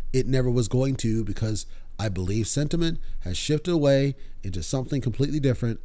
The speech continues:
which is passive income. I believe that's the future. I believe that's where we're at,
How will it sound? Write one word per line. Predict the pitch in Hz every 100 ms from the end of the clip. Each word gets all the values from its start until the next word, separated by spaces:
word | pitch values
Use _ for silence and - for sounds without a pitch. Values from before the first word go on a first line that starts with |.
| -
which | 98 -
is | 110
passive | - 120 104 110 -
income. | 101 107 90 92 - - -
I | 113 113
believe | 117 107 82
that's | 127 139 - - -
the | - 110
future. | - 147 156 160 156
I | 90
believe | 107 104
that's | 113 -
where | 151 151
we're | 165
at, | 143 135